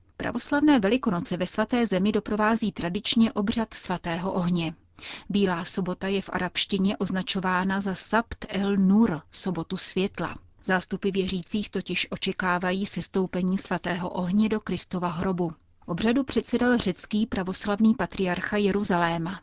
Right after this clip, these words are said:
Teofilus třetí spolu s představiteli arménské, koptské a syrské církve. Tento zvláštní ritus probíhá v nezměněné podobě přinejmenším po šest století. Svědectví o něm jsou však zaznamenána již od založení konstantinovské baziliky ve čtvrtém století.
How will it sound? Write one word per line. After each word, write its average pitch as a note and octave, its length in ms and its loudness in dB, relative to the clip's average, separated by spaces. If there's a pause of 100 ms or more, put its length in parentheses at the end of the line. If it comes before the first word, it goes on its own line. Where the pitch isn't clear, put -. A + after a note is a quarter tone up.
Teofilus F3 600 -2
třetí G#3 540 0 (280)
spolu G3+ 400 0
s - 100 -6
představiteli B3+ 680 0
arménské, G3 840 0
koptské - 680 -4
a A3+ 100 -4
syrské - 500 -6
církve. F3+ 540 -4 (380)
Tento B3+ 320 4
zvláštní F#3+ 560 4
ritus G3+ 380 0
probíhá F#3+ 640 0
v E3+ 80 -8
nezměněné F#3+ 720 2
podobě F#3 440 0
přinejmenším F#3 960 0
po A3+ 140 0
šest - 400 -2
století. F3+ 760 -2 (140)
Svědectví F#3+ 720 -2
o F#3+ 80 -4
něm F#3 260 0
jsou G3 280 0
však F3 280 -2
zaznamenána F3+ 760 0
již G3 240 0
od G3 140 -4
založení F3+ 600 0
konstantinovské F3 880 -4
baziliky F#3 460 -4
ve F#3+ 100 -4
čtvrtém G3+ 560 0
století. F3 680 -4